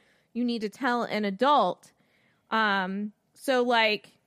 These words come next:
if we wanna bring this to, like, real world things, if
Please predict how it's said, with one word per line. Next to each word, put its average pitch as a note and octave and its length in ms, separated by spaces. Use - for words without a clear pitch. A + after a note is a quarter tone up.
if A3+ 140
we B3+ 80
wanna B3+ 220
bring A#3+ 260
this A#3+ 200
to, C4 120
like, G#3 180
real A#3+ 380
world D4+ 560
things, G3 760
if B3 360